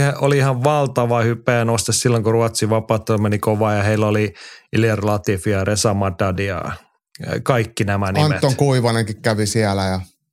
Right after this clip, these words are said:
Speaker 1: Niin, niin, mutta kaikki
Speaker 2: Mm.
Speaker 1: oli niinku tosi kovassa nosteessa, mut sit kun ne siitä imuroitiin, ö, U F C:n puolelle, niin heille ei sit oikein riittänyt puhti rakentaa sitä uudestaan. Ja sit se on ollut semmoista hiljaiseloa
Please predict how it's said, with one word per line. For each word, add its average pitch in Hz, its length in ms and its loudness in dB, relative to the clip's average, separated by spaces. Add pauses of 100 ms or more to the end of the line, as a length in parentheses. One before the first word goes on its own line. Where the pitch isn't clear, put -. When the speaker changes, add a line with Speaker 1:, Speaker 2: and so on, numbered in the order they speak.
(120)
Speaker 1:
Niin, 208 200 2
niin, 185 100 0
mutta 160 200 -2
kaikki 180 420 0
Speaker 2:
Mm. - 60 0
Speaker 1:
oli 180 200 0
niinku 165 240 0
tosi 160 360 2
kovassa 143 460 0
nosteessa, 131 480 0
mut 123 120 -2
sit 156 160 0
kun 160 160 0
ne 165 280 2
siitä 151 320 2
imuroitiin, 127 880 2 (1080)
ö, - 200 -4 (200)
U 143 240 2
F 101 40 -6
C:n 113 300 0
puolelle, 110 500 2
niin 110 420 0 (120)
heille 135 220 2
ei 120 60 2
sit 139 180 -2
oikein 139 260 0
riittänyt 127 460 0
puhti 113 360 0
rakentaa 101 520 0
sitä 104 220 -2
uudestaan. 95 560 -2
Ja 92 60 -4
sit 107 160 -8
se 139 100 -4
on 165 100 -2
ollut 117 220 0
semmoista 110 320 -2
hiljaiseloa 98 840 -2